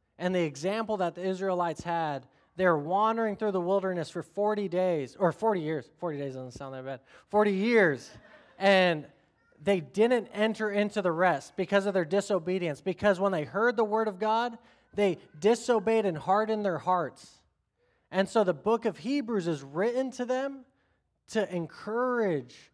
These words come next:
the people, to encourage the believers to not harden their hearts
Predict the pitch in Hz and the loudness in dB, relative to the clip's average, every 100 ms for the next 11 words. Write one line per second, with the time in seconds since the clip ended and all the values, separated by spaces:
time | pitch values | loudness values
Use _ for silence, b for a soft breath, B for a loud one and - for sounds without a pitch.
0 | _ _ _ 165 - 214 208 160 131 - | _ _ _ -10 -8 -10 -8 -8 -8 -6
1 | 202 190 165 - 220 240 254 233 170 202 | -4 -2 -4 -8 -4 0 0 -2 -4 -6
2 | 170 185 208 220 175 143 123 - b b | -2 -2 -2 -4 -4 -6 -6 -14 b b
3 | b - 190 160 170 202 220 151 185 214 | b -2 0 0 0 0 -2 -4 -2 0
4 | 214 202 175 139 185 190 156 - | 0 -2 -4 -2 0 0 -2 -10